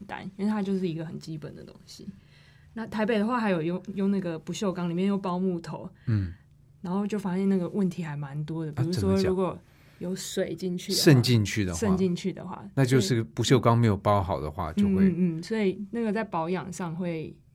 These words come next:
Speaker 1: 问题比较多。那水泥的话真的是都，都没有想到保养这件事情。
Speaker 2: 嗯，
Speaker 1: 对。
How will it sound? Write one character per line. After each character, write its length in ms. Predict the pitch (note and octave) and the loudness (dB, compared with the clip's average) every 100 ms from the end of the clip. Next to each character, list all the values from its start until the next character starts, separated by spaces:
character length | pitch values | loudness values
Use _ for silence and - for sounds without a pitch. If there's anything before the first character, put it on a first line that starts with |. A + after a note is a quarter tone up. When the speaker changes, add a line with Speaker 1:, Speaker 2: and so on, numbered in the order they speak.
| - | -6
Speaker 1:
问 100 | G3 | -4
题 140 | F3+ | -4
比 80 | E3 | -6
较 120 | D#3 D3+ | -8 -8
多。 200 | - - | -10 -8
那 140 | A3+ A3+ | -2 -2
水 220 | G#3 F3 | 0 0
泥 160 | E3+ E3+ | 0 0
的 80 | |
话 160 | F#3 F3+ | 0 0
真 160 | F3+ F3 | 0 0
的 80 | |
是 240 | F3 F3+ - - - - - - _ _ - | 0 -2 -4 -14 -20 -20 -20 -20 _ _ -20
都， 160 | - G#3+ G3 - | -8 -8 -8 -10
都 120 | - | -6
没 100 | A3 | -4
有 100 | A3 | 0
想 240 | F#3+ F#3+ D#3+ | 0 -2 -4
到 140 | F3+ | -4
保 220 | F3+ D#3 | -4 -4
养 120 | D#3+ E3+ | -2 0
这 160 | F#3 | 2
件 220 | D3+ - | 2 2
事 220 | G#3 G#3+ F3+ | 2 2 0
情。 200 | - A2+ | 2 2
Speaker 2:
嗯， 300 | G2+ F#2 F2 - | 2 0 -8 -14
Speaker 1:
对。 140 | - | -20